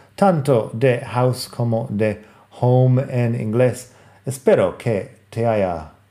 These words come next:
gustado esta lección. Espero que hayas disfrutado de esta lección.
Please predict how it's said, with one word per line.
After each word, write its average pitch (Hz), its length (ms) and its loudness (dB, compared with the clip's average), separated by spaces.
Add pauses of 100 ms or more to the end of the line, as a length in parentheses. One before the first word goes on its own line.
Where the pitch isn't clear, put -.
(340)
gustado 110 600 0
esta 107 260 -4
lección. 127 440 -2
Espero 113 320 -4
que 95 120 -8
hayas 87 300 -6 (120)
disfrutado 98 920 -4 (540)
de 101 280 -4
esta 95 580 -6
lección. 101 800 -4